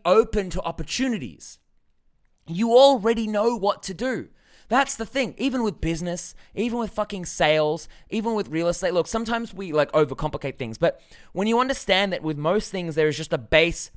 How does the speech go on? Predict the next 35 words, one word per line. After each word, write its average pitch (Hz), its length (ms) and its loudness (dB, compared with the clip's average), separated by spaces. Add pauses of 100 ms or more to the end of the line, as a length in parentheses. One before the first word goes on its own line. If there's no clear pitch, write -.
primary 151 460 0
principle, 139 520 -4
and 151 120 -4
that 147 160 -2
base 170 200 2
primary 156 440 -2
principle 143 420 -4
is 127 140 -6
quite 185 320 2
a 165 40 2
small 156 300 0
thing. 156 280 -4
It's 135 120 -6
like 143 220 0 (260)
relationships. 156 680 0 (340)
Be 175 180 10
with 185 180 6
someone 180 340 6
that 160 120 4
wants 165 300 2
to 160 80 -2
be 160 220 2
with 156 120 0
you. 143 220 0 (180)
Dating. 160 420 4 (220)
Date 190 320 4
someone 185 380 2
that 165 180 2
wants 165 300 0
to 165 100 -4
date 160 320 2
you. 151 320 4 (240)
Talking 202 300 6
to 180 40 -2
someone. 143 380 4